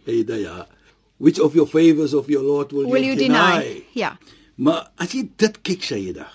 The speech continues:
Speaker 1: dat die oomblik jy hasad is,
Speaker 2: Ja.
Speaker 1: jaloers is,
Speaker 2: Ja.
Speaker 1: dan deny jy mos daai favors wat Allah
Speaker 2: Inderdaad.
Speaker 1: gegee het vir volgende persoon.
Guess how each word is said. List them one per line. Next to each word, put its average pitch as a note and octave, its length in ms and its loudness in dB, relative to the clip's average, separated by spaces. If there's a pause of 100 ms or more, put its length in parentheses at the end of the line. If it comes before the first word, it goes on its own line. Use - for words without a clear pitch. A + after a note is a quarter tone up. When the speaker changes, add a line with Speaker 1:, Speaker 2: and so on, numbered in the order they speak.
(360)
Speaker 1:
dat D3+ 240 -2 (460)
die - 240 -6
oomblik F4 500 4
jy F3 220 2
hasad - 480 -4
is, - 320 -12
Speaker 2:
Ja. D3 160 4
Speaker 1:
jaloers G3+ 280 6
is, - 280 -14
Speaker 2:
Ja. G3+ 280 -10 (460)
Speaker 1:
dan A3+ 220 -2
deny B3+ 320 6 (100)
jy E4+ 100 4
mos C#4+ 180 -4
daai D4 160 -6
favors F4 360 -2
wat B3+ 140 2
Allah A#3+ 140 2
Speaker 2:
Inderdaad. G#3 240 -2
Speaker 1:
gegee D#4 160 2
het - 100 2
vir D4+ 100 -8
volgende D#4+ 460 -2
persoon. C3 380 -8